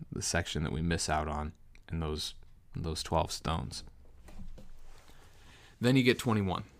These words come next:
We jump back into where we are in our text that we'll have read this weekend, "And the twelve gates were twelve pearls, each of the gates made of a single pearl, and the street of the city was pure gold, like transparent glass." I'm gonna pick up on the pearls first.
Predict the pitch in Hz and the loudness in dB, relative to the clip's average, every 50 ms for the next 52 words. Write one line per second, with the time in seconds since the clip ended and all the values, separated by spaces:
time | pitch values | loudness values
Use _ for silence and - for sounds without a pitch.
0 | - - - 101 87 82 - 92 90 87 - - 90 87 85 82 - 95 90 87 | -12 -4 0 0 0 2 4 2 2 2 2 4 6 6 6 4 2 0 2 2
1 | 87 85 80 85 80 80 80 78 78 82 87 92 90 87 85 82 80 80 80 - | 2 2 2 0 0 0 0 -2 0 2 4 6 6 6 4 2 0 0 -2 -2
2 | - - 87 85 - - - - 120 - 98 87 82 82 78 78 - 82 78 - | 0 2 2 2 2 -4 -8 -10 -6 -4 -4 -2 -2 -2 -4 -2 -2 -2 -2 0
3 | 78 87 92 101 90 95 92 - - - 90 87 - - 87 87 90 87 - - | 2 2 4 4 4 2 0 0 0 -2 -2 0 0 0 0 2 0 0 -2 -2
4 | 92 87 85 - - - - 101 104 113 131 131 123 - 90 85 90 92 - - | -2 -2 -2 -4 -4 -2 0 2 4 4 4 4 2 2 4 4 4 4 2 -2
5 | - - - 98 92 - - - 87 80 78 80 - - - - - 120 113 95 | -6 -4 -2 -2 -2 -2 -2 -4 -2 0 0 0 -2 -4 -8 0 4 6 6 6
6 | - - - - - - - - - 113 139 135 - 156 156 131 107 - 85 85 | 4 2 -2 -4 -6 -8 -8 2 6 6 6 6 4 4 4 4 4 4 4 4
7 | 90 - - 92 87 85 87 90 92 107 107 110 - - - 127 147 151 135 104 | 2 2 2 2 2 4 4 4 4 4 4 2 2 2 4 4 6 8 8 6
8 | 87 - - 92 80 78 - - - 92 95 92 92 - - - 110 120 123 117 | 6 4 2 0 0 0 -2 -4 0 2 2 2 2 0 2 4 4 4 6 4
9 | 117 127 - - 98 90 87 82 85 87 - - - - 87 95 101 101 95 - | 4 4 2 2 4 4 4 4 4 0 -2 -6 -2 2 4 4 4 4 4 4
10 | 78 78 80 80 80 - - - - - - - - - - - 98 98 95 - | 2 2 2 0 -2 -4 -6 -10 -10 -10 -12 -12 -12 -4 4 6 6 6 6 4
11 | - 87 80 80 80 - - - 80 78 78 - - - - 87 85 80 82 - | 0 0 2 2 0 -2 -2 0 0 2 2 0 -2 0 2 4 4 4 4 2
12 | - - - - - - - - - - - - - - 127 117 - 123 110 - | -2 -4 -6 -8 -12 -16 -16 -14 -14 -14 -14 -2 2 2 2 4 6 4 6 6
13 | 110 101 - 101 90 90 - - - 101 95 87 80 78 - - - - - - | 6 6 6 6 6 4 2 2 4 6 8 8 8 4 2 -2 -4 -6 -2 -2
14 | 71 - - - - - | 0 0 0 -2 -6 -6